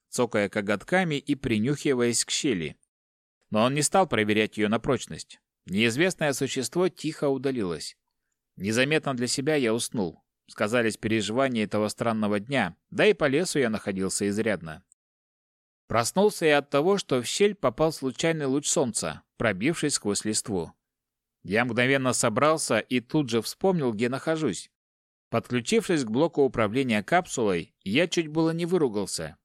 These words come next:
Энергии в капсуле осталось всего три процента. Не знаю, на что она тратится, но этот запас подходит к концу.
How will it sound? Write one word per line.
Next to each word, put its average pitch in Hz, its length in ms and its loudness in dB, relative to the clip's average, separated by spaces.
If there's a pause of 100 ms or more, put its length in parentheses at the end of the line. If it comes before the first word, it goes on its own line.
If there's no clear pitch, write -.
(300)
Энергии 135 580 2
в 107 100 -8
капсуле 120 640 0
осталось 165 480 2
всего 151 280 2
три 151 180 0
процента. 147 760 -2 (840)
Не 101 200 0
знаю, 113 380 2
на 107 120 0
что 113 260 2
она 110 180 2
тратится, 127 840 -2
но 110 120 2
этот 127 260 2
запас 120 440 0
подходит 113 540 -4
к - 40 -20
концу. 127 520 -4